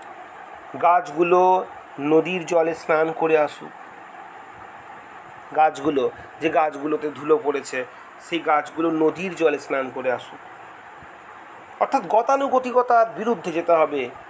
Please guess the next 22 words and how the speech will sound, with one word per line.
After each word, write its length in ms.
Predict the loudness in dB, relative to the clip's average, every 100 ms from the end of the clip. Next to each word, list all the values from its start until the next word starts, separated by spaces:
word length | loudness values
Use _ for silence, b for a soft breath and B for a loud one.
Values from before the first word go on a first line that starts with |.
| -20 -20 -20 -20 -20 -20 -18 -20 -20 -20 -20 -20 -16
সারারা 1040 | 2 4 6 4 2 2 2 2 0 -2 -6 -14 -20 -20 -10
করে 240 | 0 2 2
জেগে 280 | 0 0 2
উঠুক 280 | 2 -2 -8
উপান্তের 600 | -6 0 0 -2 -4 -6
শহরতলি। 800 | -4 -2 -2 -2 -6 -8 -10 -12 -16 -20 -20 -20 -20 -20 -20 -20 -20 -20 -20 -20 -20 -20 -16 -8
উপান্ত 360 | 0 0 2 2
মানে 240 | 2 -2
কি? 240 | -4 -4 -6 -12 -18 -18 -18 -18 -14 -8
উপান্ত 360 | -2 -2 2 0
মানে 220 | 0 0
যে, 120 | 0
যে 160 | 0 0
ছোট 260 | 2 0
ছোট 220 | 2 0
যে 140 | 2 4
অন-, 200 | 4 0 -6 0
অঞ্চলগুলো 540 | 0 2 2 4 2
থাকে, 360 | 0 -4 -6 -8 -12 -2
শহরের 460 | 0 2 2 2 0
পাশেই 340 | 0 0 -4 -2
ছোট 160 | -4